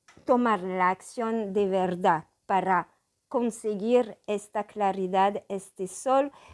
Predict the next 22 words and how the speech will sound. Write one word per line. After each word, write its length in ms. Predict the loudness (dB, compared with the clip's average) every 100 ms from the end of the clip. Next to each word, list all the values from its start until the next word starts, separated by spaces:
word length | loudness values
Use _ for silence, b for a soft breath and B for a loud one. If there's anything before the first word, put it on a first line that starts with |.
| B
para 260 | -2 0 0
curar 580 | -4 -4 2 4 4 2
tu 220 | _ -12
corazón 680 | -6 -4 -4 -6 -4 -4 -4 -6
y 80 |
sacar 420 | -6 -6 -4 -2 -2
esa 300 | -4 -4 -4
nube 500 | -2 -2 0 0 -2 b b _
y, 280 | -2 -2 _ _ _ _ _ _ _ _ _ -20 -20
y 160 | -6 -6
como 300 | -2 -2 -2
decir, 460 | -2 -6 0 0 2
eh, 420 | 0 0 -2 -6 -12 B B B -4
eh, 120 | -4
poner 360 | 0 -2 0
la 160 | 2 2
luz, 560 | 2 0 0 -6 -18 _
¿eh? 200 | -8 -8 -6
en 200 | -4 -6
tu 180 | -6 -10
corazón. 720 | -2 2 2 0 -8 -10 -10 -16
Tres, 440 | -4 2 4 2